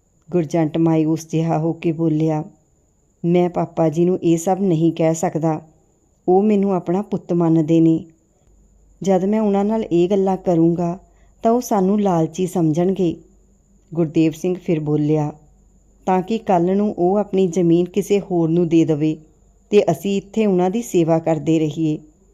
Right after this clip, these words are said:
ਕੀ ਤੂੰ ਮੈਨੂੰ ਬੇਵਕੂਫ ਸਮਝਿਆ?" ਸੁਮਨ ਚੁੱਪਚਾਪ ਕਮਰੇ ਵਿੱਚੋਂ ਚਲੀ ਗਈ। ਉਸ ਦਾ ਮਨ ਬਹੁਤ ਉਦਾਸ ਹੋ ਗਿਆ। ਸੋਚ ਰਹੀ ਸੀ ਕਿ ਉਮਰ ਦੇ ਇਸ ਪੜਾਅ 'ਤੇ ਵੀ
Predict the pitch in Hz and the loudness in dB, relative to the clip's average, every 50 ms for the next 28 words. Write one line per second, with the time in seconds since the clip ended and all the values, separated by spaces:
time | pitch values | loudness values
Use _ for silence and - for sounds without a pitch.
0 | _ _ _ _ - 202 185 170 202 202 202 202 202 208 208 185 156 156 147 139 | _ _ _ _ 0 0 2 2 2 2 2 2 2 2 2 2 2 0 0 0
1 | 143 - 196 190 190 - - 214 208 208 202 240 247 240 233 233 240 _ _ _ | 0 0 0 0 0 -2 -2 -2 -2 0 0 0 0 0 -2 -4 -8 _ _ _
2 | _ _ _ _ _ _ _ _ _ _ - - 185 170 165 160 160 165 165 - | _ _ _ _ _ _ _ _ _ _ -8 -2 0 2 4 4 2 0 -2 -4
3 | 214 214 - 190 - - 208 208 208 - - 160 156 160 151 156 147 156 160 156 | -6 -6 -6 -8 -6 -4 -4 -4 -4 -4 -2 0 0 2 0 0 0 -2 -4 -4
4 | - 170 165 165 - 175 160 151 156 151 143 151 160 151 151 156 - - _ _ | -4 -4 -4 -2 -2 -2 0 0 0 0 0 0 0 0 -2 -4 -6 -12 _ _
5 | _ _ _ _ _ _ _ - 180 170 160 - 170 170 165 165 165 165 170 156 | _ _ _ _ _ _ _ -4 -4 -4 -2 -2 0 2 2 2 2 2 0 0
6 | 165 165 151 160 156 - 165 156 160 151 156 147 143 - 160 151 151 156 156 160 | -2 -4 -4 -4 -4 -4 -4 -2 -2 -2 -4 -4 -6 -6 -6 -6 -6 -4 -4 -4
7 | 156 156 156 - - _ _ _ _ _ _ _ _ _ _ _ _ _ _ - | -4 -6 -8 -12 -16 _ _ _ _ _ _ _ _ _ _ _ _ _ _ -6
8 | - 175 165 156 156 - 160 156 151 160 165 160 165 175 180 175 175 175 175 - | -2 0 0 0 0 0 -2 0 2 2 0 0 0 -4 -6 -4 -4 -6 -8 -12
9 | - - _ _ - 262 254 - 226 202 202 208 208 208 196 202 220 214 - - | -18 -20 _ _ -4 -4 -2 0 0 2 2 2 2 0 2 2 0 0 0 -2
10 | 180 - - - - 180 165 170 160 160 165 165 175 175 165 160 180 180 175 214 | -6 -8 -6 -4 -2 -2 0 0 0 -2 -2 -2 -2 -2 -2 -2 -4 -6 -6 -10